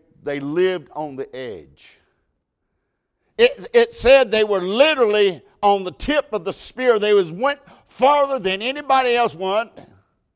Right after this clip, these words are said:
No one else had been that far. Nobody lived out that far.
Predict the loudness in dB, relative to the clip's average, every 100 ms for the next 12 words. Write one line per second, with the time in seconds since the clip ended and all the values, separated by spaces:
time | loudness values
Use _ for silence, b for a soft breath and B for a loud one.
0 | _ _ _ _ _ _ _ _ _ _
1 | _ _ _ _ _ _ 0 2 4 4
2 | 4 4 2 0 -4 0 2 2 4 4
3 | 4 2 4 6 6 2 2 4 6 6
4 | 2 2 0 0 0 2 0 -4